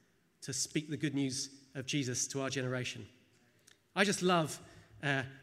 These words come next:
working with and ministering to these guys, the folk who come to our church. I love them to bits. I love seeing the Lord working among us.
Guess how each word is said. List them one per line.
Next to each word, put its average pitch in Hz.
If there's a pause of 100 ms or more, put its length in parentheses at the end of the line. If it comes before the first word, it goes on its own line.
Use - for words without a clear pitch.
working 160
with 143 (520)
and 139
ministering 147 (1120)
to -
these 147
guys, 165 (320)
the -
folk 147
who 143
come 147
to 143
our 139
church. 156 (1040)
I 139
love 147
them 143
to 131
bits. - (920)
I 156
love 175
seeing 170
the 165
Lord 165 (600)
working 170
among 160
us. -